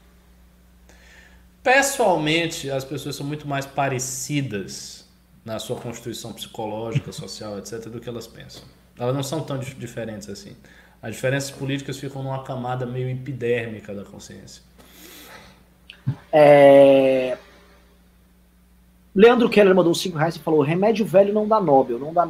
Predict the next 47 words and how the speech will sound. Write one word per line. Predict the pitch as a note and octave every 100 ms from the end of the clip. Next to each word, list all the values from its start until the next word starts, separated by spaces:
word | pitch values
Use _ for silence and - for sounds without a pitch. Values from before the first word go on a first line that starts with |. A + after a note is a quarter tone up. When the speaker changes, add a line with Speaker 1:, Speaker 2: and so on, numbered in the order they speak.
| C#3+
Speaker 2:
dinheiro | D3 E3+ D#3 F3
pra | F3
pesquisador. | E3+ D#3 - E3+ D3 B2 B2+
O |
Nobel | C#3 E3 F3
iria | D3+ E3
pra | E3
chapa | D3+ - D#3+ E3+
Bolso-Trump." | D3 D3+ - C#3 C3+ B2 - _ _ _ -
Para, | E3+ C#3 A2+
cara. | - F#2 - -
Não, | C#3+
não, | B2+
não, | G#2+
não, | G2 F#2
não, | - _ _ _ _ _ _ _ _ _ _ _ _ _ _ _ _ _ _ _ _ _
não. | B2+ A#2
Não, | -
cara, | A2
assim, | G#2+ D3+
as | -
pessoas, | D3+ F#3 F#3
não | F3+
é |
que | G#3+
eles | G3+ F#3+
iam |
descobrir | F#3+ - F3
que | E3
a |
cloroquina | - G3 F3+ D3+ G3+ G3
que |
é | F3
um |
remédio | E3 D#3+ C#3+
velho, | D3 C3+ B2+
a | B2
pessoa | A#2+ - B3
ia, | B3+ -
ia, | F3+ F#3 F3
eles | G3 G3
iam | G3
criar | G3
primeiro | F3+ F#3+ C4
uma | D4
descoberta | A#3 C4 - C#4 E3+ A3 -
científica | - A3 D#3 - E3+ - C4